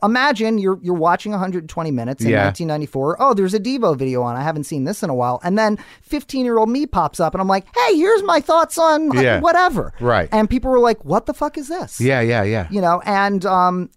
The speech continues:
Speaker 1: and it aired in Manhattan at that particular time. And, you know, it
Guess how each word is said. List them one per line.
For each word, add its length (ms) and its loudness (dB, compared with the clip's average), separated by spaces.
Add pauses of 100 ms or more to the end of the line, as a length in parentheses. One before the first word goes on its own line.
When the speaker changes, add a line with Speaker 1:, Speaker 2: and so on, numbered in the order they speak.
Speaker 1:
and 120 2
it 100 2
aired 180 2
in 120 2
Manhattan 680 -2 (320)
at 160 -2
that 220 -2
particular 420 -4
time. 560 -2
And, 540 -2 (440)
you 160 0
know, 340 2 (120)
it 140 -2